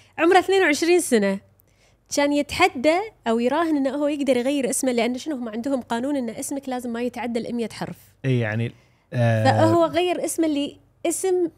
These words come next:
Speaker 2: تسعة وتسعين
Speaker 1: تسعة وتسعين حرف. خلينا نقول لك شنو الاسم. فول ميتال هافوك، more sexy and intelligent than Spock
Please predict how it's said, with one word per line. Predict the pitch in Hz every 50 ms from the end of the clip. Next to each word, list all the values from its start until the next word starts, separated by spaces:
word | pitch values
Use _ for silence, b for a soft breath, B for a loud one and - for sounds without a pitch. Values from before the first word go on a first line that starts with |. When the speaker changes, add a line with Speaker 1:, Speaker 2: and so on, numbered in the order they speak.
| _ _ _ _ -
Speaker 2:
تسعة | 180 170 - 143
وتسعين | 123 - - - - 370
Speaker 1:
تسعة | - - 247 254
وتسعين | 247 - 247 233 - 285 302 277
حرف. | - 214 202
خلينا | - - 277 269
نقول | 233 220 190
لك | 185 180
شنو | - - 208
الاسم. | 190 190 - 202 - - 185 180 185 - _ B B B B B B B B B
فول | - - - 339 359 311 277
ميتال | 254 277 311 302 - 262 240 233 208 - -
هافوك، | 269 277 277 233 220 214 214 - - - b b b b b b b b b 247
more | 254 294 320 311
sexy | 277 - - 302 302 - - - - 262 254 -
and | - 240 247 247
intelligent | 247 240 - - 285 285 294 262 220 240 233 233 214 247
than | 240 240 233 240 233 -
Spock | - - - 294 269 -